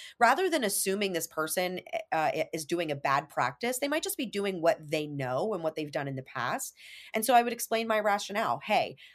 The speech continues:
I'm gonna get an R O I because I have not talked to my clients about this. They haven't brought it up.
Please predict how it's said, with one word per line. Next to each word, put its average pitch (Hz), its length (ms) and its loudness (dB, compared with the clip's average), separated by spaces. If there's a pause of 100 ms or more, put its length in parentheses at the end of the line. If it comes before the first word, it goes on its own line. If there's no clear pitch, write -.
(100)
I'm 196 200 2
gonna 240 180 0
get 208 200 0
an 202 140 -4
R 160 220 4
O 190 120 2
I 139 340 2
because 156 420 -2
I 151 60 -4
have 160 140 -6
not 151 280 0
talked - 420 -2
to 151 380 -4
my 151 100 -4
clients 143 360 -6
about 147 160 -2
this. - 140 -10
They 160 160 -6
haven't 165 340 -8
brought 151 180 -2
it 131 140 -4
up. 208 220 -2